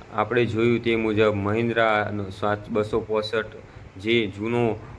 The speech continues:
વર્ષો જૂનું ચાલી આવતું ટ્રેક્ટર છે, ને સાતસો તેત્રીસ જે હમણાં, આથી જ લોન્ચ થયેલ છે પેત્રીસ, પાંત્રીસ એચ પીની અંદર. હવે જોઈએ કે આમાં કો-, કયું માર્કેટમાં પગ જમાવે છે.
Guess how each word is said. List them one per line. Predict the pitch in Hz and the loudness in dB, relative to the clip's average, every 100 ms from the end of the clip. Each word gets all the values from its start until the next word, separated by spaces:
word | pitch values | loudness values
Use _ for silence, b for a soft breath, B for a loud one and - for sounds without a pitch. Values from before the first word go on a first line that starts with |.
| - 104 90 | -6 -6 0
વર્ષો | 104 110 - 117 | 2 2 0 -2
જૂનું | 110 117 113 | 0 -2 0
ચાલી | 107 104 110 | 0 2 2
આવતું | 107 104 107 | 2 0 -4
ટ્રેક્ટર | 104 104 107 | -2 -2 -4
છે, | 104 104 | -6 -6
ને | 104 | -6
સાતસો | 104 107 104 110 | -2 -2 -2 -6
તેત્રીસ | 104 104 104 101 98 | -8 -6 -6 -6 -6
જે | 101 101 | -2 0
હમણાં, | 101 101 107 107 98 101 98 98 B B - | 0 -4 -2 0 -2 -8 -16 -18 B B -4
આથી | 101 95 113 101 | -2 -2 -6 -4
જ | |
લોન્ચ | 101 107 107 | 0 0 0
થયેલ | 107 104 104 101 | -2 2 2 0
છે | - 98 | -2 -2
પેત્રીસ, | 98 95 98 101 - | -2 -4 -6 -8 -6
પાંત્રીસ | 101 95 101 104 104 | -6 -4 -2 -2 -2
એચ | 98 - | -8 -8
પીની | 101 98 | -6 -4
અંદર. | 95 95 101 92 B B B - | -4 -2 -2 -4 B B B -6
હવે | 104 110 | -2 0
જોઈએ | 101 104 110 113 104 98 98 107 | 0 0 0 0 0 -4 -8 -6
કે | |
આમાં | 101 101 104 95 - - - 107 107 104 101 | 0 2 2 0 -6 -18 -14 -2 2 2 0
કો-, | 113 107 | -2 -2
કયું | 107 110 117 104 | 0 0 0 0
માર્કેટમાં | 101 101 107 98 104 101 92 95 - | 0 -2 -4 -4 -2 -2 -2 -8 -6
પગ | 107 98 | -4 -4
જમાવે | 101 101 101 98 95 | -4 -2 0 -2 -4
છે. | - 92 | -6 -6